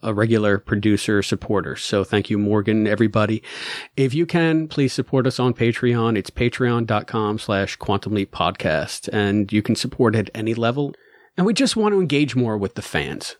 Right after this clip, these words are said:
So please, um, reach out. If you can support us, great. If not, just tell friends about the podcast. Let them know and, uh, help us grow the,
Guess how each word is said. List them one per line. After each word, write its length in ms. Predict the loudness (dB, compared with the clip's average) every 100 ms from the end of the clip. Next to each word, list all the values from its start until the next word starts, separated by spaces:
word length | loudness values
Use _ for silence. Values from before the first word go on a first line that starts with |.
| -8
So 380 | -2 0 0 0
please, 480 | 0 0 0 -2
um, 480 | 0 2 4 2 -2 -2
reach 280 | -2 0 2
out. 360 | 2 2 0 -4
If 100 | -2
you 60 | 0
can 120 | -2
support 360 | -4 -2 2
us, 100 | 2
great. 300 | 2 0 2
If 180 | 0 0
not, 300 | 2 2 0
just 180 | 0 -2
tell 140 | 0
friends 420 | 0 0 0 -2 -4
about 300 | 0 0 0
the 60 |
podcast. 680 | 0 2 2 2 0 0 -12 -20 -20 -18 -2
Let 240 | 0 2
them 200 | 2 2
know 360 | 4 4 2 2
and, 360 | 0 0 2 2
uh, 160 | 0
help 180 | 2 0
us 100 | -2
grow 240 | 0 0 0
the, 320 | -2 0